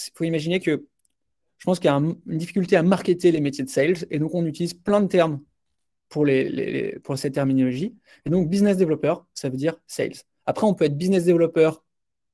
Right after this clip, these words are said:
B D R, business development représentative. On peut être business developer account executive, ou on peut être business developer account manager. Donc, c'est vraiment deux pôles de l'entreprise.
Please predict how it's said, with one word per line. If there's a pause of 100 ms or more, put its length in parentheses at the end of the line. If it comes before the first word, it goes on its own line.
(300)
B
D
R, (340)
business
development (440)
représentative. (280)
On
peut
être (180)
business
developer (160)
account
executive, (220)
ou
on
peut
être
business
developer (580)
account
manager. (720)
Donc,
c'est
vraiment
deux
pôles (140)
de
l'entreprise.